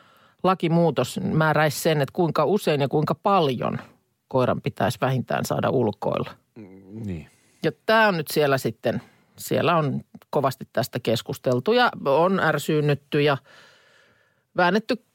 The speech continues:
Speaker 1: kättä siitä, että onko tämmöiset asiat ylipäänsä tämmöisen niin kuin virallisen ja lainsäädäntökautta tehtävän säätelyn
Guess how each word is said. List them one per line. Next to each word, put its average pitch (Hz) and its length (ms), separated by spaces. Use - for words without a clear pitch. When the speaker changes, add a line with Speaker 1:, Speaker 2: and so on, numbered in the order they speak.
Speaker 1:
kättä 180 300
siitä, 143 420
että 131 200
onko 143 160
tämmöiset 135 420
asiat 127 320
ylipäänsä 135 520
tämmöisen 139 300
niin 135 80
kuin 151 100
virallisen 135 580
ja 139 120
lainsäädäntökautta 139 1600
tehtävän 123 520
säätelyn 123 520